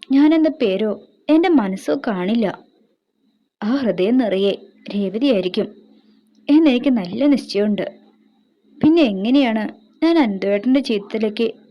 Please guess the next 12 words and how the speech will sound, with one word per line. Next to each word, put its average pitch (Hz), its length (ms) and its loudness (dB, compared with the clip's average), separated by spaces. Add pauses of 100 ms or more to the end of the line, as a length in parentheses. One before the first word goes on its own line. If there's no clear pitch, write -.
(200)
കയറി 202 220 -2
ചെല്ലുക? 240 560 -2 (880)
എല്ലാം 196 320 -4
അറിഞ്ഞിട്ടും 226 540 -2 (600)
ആ 370 80 0
പാവത്തിന് 247 640 -2
ദ്രോഹിക്കുന്നതിന് 220 760 -2
തുല്യല്ലേ?" 208 580 0 (440)
ഈ 349 200 2
കല്യാണം? 226 540 -2 (1800)
ഏട്ടൻ 226 380 -2
പറ, 202 160 -2